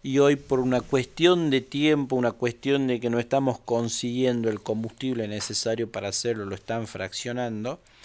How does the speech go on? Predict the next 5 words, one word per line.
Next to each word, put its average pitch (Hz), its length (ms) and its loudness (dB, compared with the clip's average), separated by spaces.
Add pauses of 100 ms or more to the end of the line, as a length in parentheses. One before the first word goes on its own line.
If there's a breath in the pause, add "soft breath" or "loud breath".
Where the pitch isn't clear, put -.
(400 loud breath)
este, 98 680 -8
estamos, 113 540 -4
em, 98 640 -6 (140)
a 92 80 -8
veces 110 380 -4